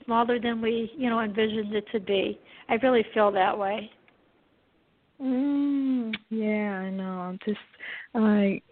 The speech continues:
Speaker 2: just so glad I can connect whenever I can, and yay, I am today. So, so
Speaker 1: That's
Speaker 2: beautiful
Speaker 1: beautiful.
Speaker 2: day. <laughs>
Speaker 1: I, I see you as this little sponge, and you're soaking up all the universal knowledge,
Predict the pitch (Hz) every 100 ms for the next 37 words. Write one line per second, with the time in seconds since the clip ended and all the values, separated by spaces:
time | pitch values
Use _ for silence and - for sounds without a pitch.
0 | - - 254 - 247 - 220 220 208 202
1 | 208 - 196 202 - - 214 208 202 208
2 | 202 202 - 220 247 339 277 220 214 254
3 | 381 330 285 269 233 220 214 214 214 254
4 | - 233 220 277 - 262 240 247 - -
5 | - - - _ - _ 285 262 254 254
6 | 247 233 294 285 311 294 185 - 190 -
7 | 453 480 523 - _ _ 415 - _ _
8 | _ _ _ _ 269 294 285 277 - 320
9 | 339 294 - 247 - 247 269 294 - -
10 | - 220 240 214 208 226 - 269 277 269
11 | 233 233 - 233 277 269 247 247 226 233
12 | - 220 202 196 - 214